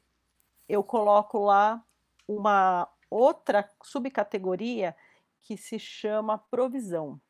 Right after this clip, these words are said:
Nessa provisão, eu já ponho uma receita perdida. Então, eu quero dizer o quê? Eu tenho dinheiro pra gastar.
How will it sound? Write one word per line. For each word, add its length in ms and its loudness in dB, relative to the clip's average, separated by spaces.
Nessa 220 -4
provisão, 1040 -2
eu 100 -4
já 100 -2
ponho 320 -6
uma 160 -4
receita 460 -8
perdida. 720 -8
Então, 220 -8
eu 80 -6
quero 160 -4
dizer 120 -6
o 40 -10
quê? 80 -6
Eu 40 -6
tenho 200 -4
dinheiro 280 0
pra 160 -2
gastar. 560 -2